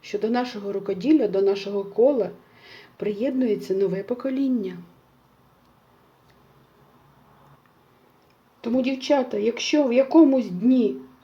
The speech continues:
з нашого адвент-календаря ви відчуваєте, ну,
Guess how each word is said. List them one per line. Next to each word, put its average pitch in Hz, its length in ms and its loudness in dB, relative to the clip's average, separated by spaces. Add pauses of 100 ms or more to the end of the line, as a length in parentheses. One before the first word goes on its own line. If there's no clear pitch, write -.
(140)
з 190 80 -12
нашого 220 460 0
адвент-календаря 226 1080 2 (1300)
ви 220 240 0
відчуваєте, 214 960 2 (400)
ну, 175 140 -2